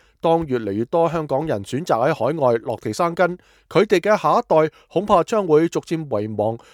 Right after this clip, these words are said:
嗰一個高度自由嘅東方明珠香港。佢話，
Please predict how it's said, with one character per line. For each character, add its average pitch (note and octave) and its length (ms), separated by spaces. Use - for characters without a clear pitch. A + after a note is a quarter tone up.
嗰 D3+ 180
一 - 20
個 C#3 300
高 F3+ 260
度 A2 260
自 - 160
由 F2+ 260
嘅 G#2 260
東 C3 220
方 B2+ 240
明 A#2 160
珠 B2 220
香 A2 220
港。 G2 360
佢 A2+ 140
話， A#2+ 220